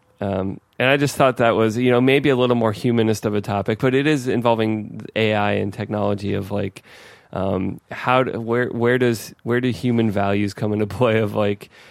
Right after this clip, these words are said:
yeah, you, you did an experiment, but this is, you know, is this good <laughs> for the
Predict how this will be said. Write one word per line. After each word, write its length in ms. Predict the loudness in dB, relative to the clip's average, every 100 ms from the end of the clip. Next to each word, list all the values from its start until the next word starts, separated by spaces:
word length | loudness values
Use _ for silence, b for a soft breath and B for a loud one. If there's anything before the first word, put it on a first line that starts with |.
| B B B
yeah, 400 | -2 2 4 4
you, 220 | 4 2
you 200 | 0 0
did 220 | 2 4
an 160 | 4 2
experiment, 640 | 0 -2 0 2 2 0
but 200 | -2 -2
this 240 | -2 -4 -2
is, 380 | -4 -4 -12 -20 _ -20 -10
you 140 | -4
know, 260 | -2 -2 -2
is 240 | 0 -2
this 240 | 0 -4 -4
good 420 | -2 2 2 0
<laughs> 160 | -6 -12
for 380 | -4 0 0
the 160 | 0 -2